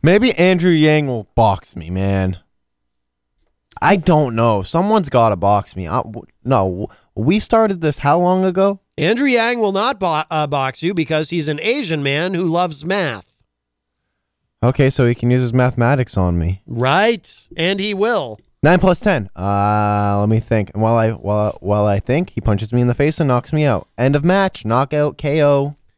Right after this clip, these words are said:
Speaker 1: He wins.
Speaker 2: Stefan Philbrook says, "Almost time for a virtual hoppy conversation with Ghost of John McCain." Yeah, those
Speaker 1: Oh,
Speaker 2: two.
Speaker 1: boy.
Speaker 2: It is true that they, uh, they have kind of an acrimonious, uh, relationship, the two of them.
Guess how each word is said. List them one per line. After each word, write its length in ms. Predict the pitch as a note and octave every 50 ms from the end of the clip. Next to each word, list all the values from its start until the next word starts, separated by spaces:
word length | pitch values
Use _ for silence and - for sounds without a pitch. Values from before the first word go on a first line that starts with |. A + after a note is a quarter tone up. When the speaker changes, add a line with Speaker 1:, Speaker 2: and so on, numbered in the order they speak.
| _ -
Speaker 1:
He 100 | C#3+ C#3
wins. 460 | C3 B2+ A2 F#2 D#2+ E2 F2 - - -
Speaker 2:
Stefan 400 | - - A#3 C4 B3 - G#3+ F#3
Philbrook 380 | D3 A3 B3+ D4+ C#4+ B3 F#3+
says, 260 | - - F#3 D#3+ D3 D#3+
"Almost 380 | F3+ G3+ A3 A3+ G#3+ F3 -
time 300 | - G3 G#3+ A#3 A#3+ A3+
for 220 | F3 F#3 F3+ E3+ D#3
a 40 | C#3+
virtual 560 | C3+ D3+ F#3 A3 F#3+ - G3 F#3 F3 E3 D#3+
hoppy 380 | D#3 E3+ G3+ A#3+ B3+ A3 F#3+ D#3+
conversation 840 | - E3+ E3+ D#3 D3+ C#3+ D3+ - - D#3+ D#3 D#3+ C#3 - E3 D3+ D3
with 360 | D3 C#3 B2 C#3 C3+ C3 C#3
Ghost 400 | C#3 E3 F#3+ G#3+ A#3+ - - -
of 120 | F#3 E3+ D#3
John 340 | D3 E3 E3+ F3 F#3 F#3 F3+
McCain." 560 | E3 D3+ - F3 E3 F3 F#3+ F3+ D3+ B2+ A2 - _ _ _ _ _ _ _ _ _ _ _ -
Yeah, 180 | E3+ F#3 F#3+ -
those 220 | - - G#2 G2+
Speaker 1:
Oh, 120 | G2 F#2
Speaker 2:
two. 340 | F2+ - F2 E2+ E2 E2 D#2 -
Speaker 1:
boy. 400 | - F#2+ F#2+ G2 F#2+ F#2 F2+ G#2
Speaker 2:
It 160 | - - B3 C#4+
is 180 | E4 C4+ -
true 280 | - - C#4+ D#4 D4+ C#4+
that 220 | G#3 G3 F3+ C3
they, 280 | - F#3 F3 E3 D#3+ D#3
uh, 300 | D3+ C#3 C3+ C3 C3 C3
they 120 | D3 G#3
have 200 | G#3+ G3+ F#3+ D3
kind 240 | - G#3 G#3+ A3 G#3
of 60 | F3+
an 120 | E3+ D#3 -
acrimonious, 880 | - E3+ F3+ G3 - - E3+ D#3 D#3 D#3 E3+ E3+ E3 D#3 C#3+ C3 - -
uh, 240 | C#3 C3+ B2 A#2+ A#2 A#2
relationship, 760 | A#2+ B2 C3 C3+ C#3 C#3+ - C#3+ C3 A2+ - A#2 G#2+ - _
the 80 | -
two 240 | G#2+ - B2 A#2 G#2+
of 100 | G#2 G2
them. 360 | G#2 G#2+ G2+ G2 F#2+ G2 G#2+